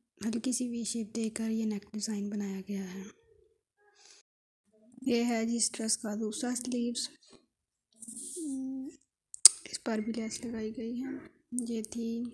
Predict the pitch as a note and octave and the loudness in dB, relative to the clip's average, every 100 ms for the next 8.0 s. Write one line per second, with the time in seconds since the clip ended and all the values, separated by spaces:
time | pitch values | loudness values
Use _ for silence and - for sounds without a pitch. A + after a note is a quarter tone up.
0 | - - A3 G#3+ - A3+ G#3 G3+ G#3 A3 | -6 -4 -4 -4 -6 -4 -2 -2 -2 -2
1 | A3+ - - - _ _ - - _ - | -4 -6 -12 -12 _ _ -20 -20 _ -20
2 | - - - _ _ - - _ _ _ | -20 -20 -20 _ _ -16 -16 _ _ _
3 | _ _ _ _ _ _ _ - G#3+ A3 | _ _ _ _ _ _ _ -6 0 2
4 | A3 G#3 G#3 G#3 G#3+ - B3 A#3+ A#3+ - | 2 0 0 -2 2 2 4 0 -2 -12
5 | - - - - - - A#3+ A#3 A3 A3 | -10 -10 -10 -12 -14 -4 -2 0 0 0
6 | - B3+ A#3 A#3 - B3 A#3 A#3 A#3 A#3+ | 0 0 -2 -2 -2 0 2 2 0 -2
7 | A#3 B3 A3+ A#3+ - G#3+ A3+ A#3+ G#3+ A3 | -2 -2 -2 -2 -2 -2 0 0 0 -2